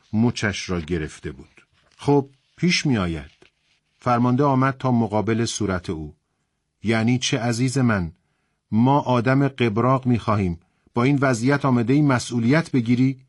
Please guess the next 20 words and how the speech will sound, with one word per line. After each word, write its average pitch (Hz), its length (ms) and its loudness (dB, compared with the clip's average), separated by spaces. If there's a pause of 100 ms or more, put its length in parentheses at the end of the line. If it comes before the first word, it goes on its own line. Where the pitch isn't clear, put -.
(680)
«درست 113 380 0
می‌شود.» 76 420 -6 (380)
«منظورت 156 540 2
چیست؟ 131 440 0 (280)
مادرزادی 151 720 2
که 180 140 0
نیست.» 185 500 2 (400)
«نه 123 160 2
خیر.» 147 420 -2 (800)
فرمانده 147 480 2
به 151 140 2
فکر 156 360 0
فرو 123 240 2
رفت 110 280 0 (340)
و 117 80 -2
بعد 127 260 0
گویی 131 280 4
ناگهان 117 520 2
کشفی 98 500 -6
کرد. 76 440 -10